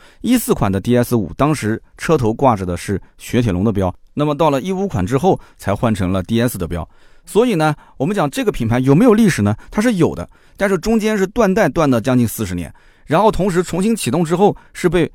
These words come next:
P S A集团啊重新包装成了一个所谓的豪华品牌。所以这个车子我讲，你除了法系车的死忠粉丝，可能没多少人知道它的背景和历史。那么在很多人的眼里面，D S就是一个最近这十年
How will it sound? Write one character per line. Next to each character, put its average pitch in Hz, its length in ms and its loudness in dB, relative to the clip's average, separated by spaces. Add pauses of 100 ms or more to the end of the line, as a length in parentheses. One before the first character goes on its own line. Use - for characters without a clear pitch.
(100)
P - 160 -4
S 175 180 0
A 175 120 4
集 135 140 -4
团 107 180 0
啊 101 200 -2 (220)
重 135 240 -2
新 175 220 -2
包 185 200 4
装 180 220 0
成 90 180 -4
了 95 120 -2
一 92 160 -8
个 101 180 -2 (160)
所 - 180 -4
谓 104 120 2
的 98 100 0
豪 95 180 -2
华 95 140 0
品 - 140 -8
牌。 - 180 -14 (360)
所 202 140 0
以 202 80 0
这 247 100 -2
个 220 60 6
车 190 220 0
子 165 40 0
我 131 140 4
讲， 117 200 -2
你 113 100 2
除 156 240 -4
了 220 100 6
法 95 300 -4
系 180 200 -2
车 160 220 2
的 139 100 2
死 104 200 -4
忠 139 160 0
粉 107 140 -4
丝， 90 220 -6 (200)
可 117 100 -2
能 170 100 2
没 160 140 0
多 208 100 0
少 170 80 4
人 101 160 0
知 110 120 -4
道 101 100 0
它 101 100 -2
的 98 60 -2
背 101 180 -2
景 85 140 -8
和 87 100 -8
历 90 140 -6
史。 - 180 -12 (320)
那 - 80 -2
么 185 80 0
在 208 140 2
很 254 160 0
多 226 100 2
人 180 80 4
的 170 80 2
眼 131 160 2
里 143 120 0
面 85 180 -4 (220)
，D 220 160 0
S 208 200 0
就 262 160 -4
是 202 80 -2
一 156 160 -4
个 160 120 0
最 151 180 -2
近 139 120 -2
这 123 120 -2
十 - 160 -10
年 101 160 -4